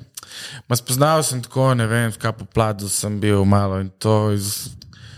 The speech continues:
verjetno tu je kakšne te, eh, koliko sem že sp-, sp-, spoznal sem dosti teh nekih na tu-, na turneji so bili recimo D J Babuja,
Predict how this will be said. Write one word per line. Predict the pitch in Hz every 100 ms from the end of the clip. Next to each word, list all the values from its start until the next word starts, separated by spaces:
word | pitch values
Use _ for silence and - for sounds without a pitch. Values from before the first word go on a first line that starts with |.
| - -
verjetno | 120 120 -
tu | - 120
je | 117
kakšne | 117 113 - 107
te, | - 117 113
eh, | 110 107 107 104 104 _ _ _ _ _ _ _ _
koliko | - 120
sem | 107 -
že | 110
sp-, | 104 -
sp-, | - 110 -
spoznal | - 151 180 170
sem | - 143
dosti | 151 143 123
teh | - 135 -
nekih | 135 123 110
na | 117
tu-, | 113 - 120 -
na | 123
turneji | 120 113 120 123 120
so | 110 113
bili | 113 113
recimo | 110 117 107
D | 104 113
J | 110 107
Babuja, | 107 101 107 110 104